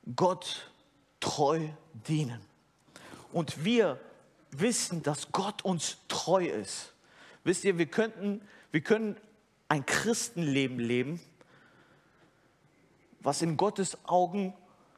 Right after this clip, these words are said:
wunderschön ist. Aber wir können das nur tun, wenn wir uns mi-, ehrlich mit uns selbst konfrontieren. Ah,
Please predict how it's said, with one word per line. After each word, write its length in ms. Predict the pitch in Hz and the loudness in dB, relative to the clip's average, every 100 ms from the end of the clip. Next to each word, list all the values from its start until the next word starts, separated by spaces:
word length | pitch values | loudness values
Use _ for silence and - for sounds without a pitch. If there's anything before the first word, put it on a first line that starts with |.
| _ _ _ _ _ - | _ _ _ _ _ -12
wunderschön 680 | 117 196 202 185 160 131 101 | -2 2 2 0 -2 -4 -6
ist. 300 | 95 - - _ _ _ _ _ - | -14 -16 -18 _ _ _ _ _ -2
Aber 200 | 151 147 | 0 2
wir 80 | 147 | 0
können 300 | - 214 214 | 0 0 2
das 200 | 180 - | 0 0
nur 220 | 180 196 | -2 -2
tun, 340 | - 175 160 147 - - _ | 0 0 0 -2 -14 -20 _
wenn 180 | 147 165 | 0 2
wir 140 | 156 151 | 2 0
uns 380 | 151 135 - - _ - | -2 -6 -12 -16 _ -6
mi-, 180 | 151 - - | -6 0 2
ehrlich 520 | 185 196 160 151 - | 2 2 0 -2 -4
mit 180 | 151 147 | -4 -4
uns 220 | 139 - | -6 0
selbst 480 | 147 139 - - - _ | 0 0 -4 -16 -20 _
konfrontieren. 760 | - 135 - 131 120 - 110 87 - _ - - - _ _ _ _ _ _ _ _ _ _ _ _ _ - - _ _ _ _ _ _ _ _ _ | -10 -10 -8 -10 -10 -8 -8 -8 -16 _ -20 -20 -20 _ _ _ _ _ _ _ _ _ _ _ _ _ -20 -20 _ _ _ _ _ _ _ _ _
Ah, 200 | - 113 | -2 -2